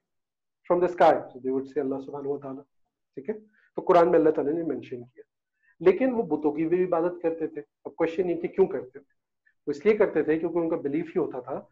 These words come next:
कि ये बुत अल्लाह सुब्हानहू व तआला के सामने हमारी शफाअत करेंगे, यानी हमारे लिए ऐसी दुआ करेंगे कि जिससे हमारे गुनाह सब के सब माफ हो जाएंगे।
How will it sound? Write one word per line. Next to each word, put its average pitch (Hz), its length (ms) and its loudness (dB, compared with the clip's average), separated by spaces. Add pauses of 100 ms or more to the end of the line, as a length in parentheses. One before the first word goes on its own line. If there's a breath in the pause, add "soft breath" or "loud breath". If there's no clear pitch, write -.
(140)
कि - 280 -8
ये 170 200 2
बुत 165 440 2 (600)
अल्लाह 180 220 6
सुब्हानहू 170 460 2
व 160 140 4
तआला 151 240 2
के 165 140 -4
सामने 151 460 -2
हमारी 156 340 -4
शफाअत 160 680 0
करेंगे, 120 380 -18 (420)
यानी 165 140 4
हमारे 151 380 2
लिए 180 200 2
ऐसी - 180 -2
दुआ 156 240 6
करेंगे 160 480 2
कि 165 140 -6
जिससे 151 240 -6
हमारे 156 240 -2
गुनाह 156 220 0
सब 160 140 -8
के - 140 -16
सब 160 180 -18
माफ 131 220 -10
हो 123 40 -18
जाएंगे। - 340 -20